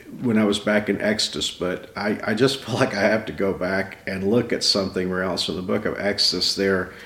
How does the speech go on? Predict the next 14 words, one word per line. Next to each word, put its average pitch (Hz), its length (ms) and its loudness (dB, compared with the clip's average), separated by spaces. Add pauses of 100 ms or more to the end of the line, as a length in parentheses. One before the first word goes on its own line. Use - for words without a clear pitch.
(360)
in 101 180 4
chapter 104 440 2
ten, 101 560 4 (400)
because 117 440 6
Pharaoh, 135 720 4
uh, 104 320 2 (240)
you 135 120 10
know, 110 160 6
Pharaoh 160 460 6
was 95 140 2
trying 113 400 4
to - 120 -10
tell 101 340 4
Moses 95 840 2